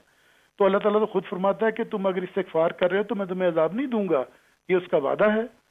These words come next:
कि वो किस तरह तुम्हें अजाब दे सकता है। तो मसीह मौला की इस पेशगोई के दो हिस्से थे। बड़ी हैरत है, आप एक ही सच पा लेते हैं, उसका क्यों जिक्र नहीं करते? हजूर ने फरमाया कि ये मोहम्मदी बेगम साहिबा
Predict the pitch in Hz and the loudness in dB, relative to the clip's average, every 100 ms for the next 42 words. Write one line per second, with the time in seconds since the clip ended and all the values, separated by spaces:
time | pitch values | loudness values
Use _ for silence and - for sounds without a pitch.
0 | _ _ _ _ - 208 208 - 277 226 | _ _ _ _ 0 0 -2 -2 -2 0
1 | 254 233 196 175 180 175 165 - 156 139 | 0 2 4 2 0 -2 -8 -6 -6 -6
2 | - _ _ _ - 247 214 - 277 262 | -12 _ _ _ -2 0 0 0 0 2
3 | 262 240 262 262 285 285 269 - 226 214 | 0 0 -4 -2 -2 0 -2 0 0 0
4 | 226 269 311 247 240 285 233 - 190 - | -2 0 -2 0 0 2 2 2 0 0
5 | 131 110 _ _ _ _ _ _ 202 320 | -6 -8 _ _ _ _ _ _ 2 4
6 | 269 240 233 285 269 262 254 285 294 285 | 4 2 4 2 2 0 0 0 0 0
7 | 254 190 165 175 254 214 - 311 320 311 | 2 4 2 -2 -4 -4 -4 0 0 0
8 | 240 233 233 220 - 202 202 _ _ _ | 0 -2 0 -2 -2 -4 -6 _ _ _
9 | _ _ 180 190 254 277 277 233 202 190 | _ _ -2 2 0 0 -2 -2 0 4
10 | 196 220 220 220 233 214 170 175 220 269 | 6 4 2 -4 -2 0 -2 -2 -2 0
11 | 240 214 220 196 175 170 160 | 0 -2 -2 2 2 2 2